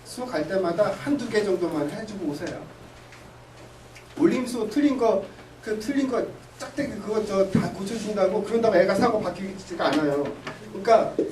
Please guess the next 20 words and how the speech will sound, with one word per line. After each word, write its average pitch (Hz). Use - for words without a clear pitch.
여러분이 233
이렇게 202
그 190
채점 269
교재를 214
이렇게 170
틀린 254
거 196
이거 196
갖다 190
주고, 214
"자, 202
이것도 220
이거 214
틀렸으니까 226
고쳐." 220
자, 160
그러면 233
오답을 254
고치면, 226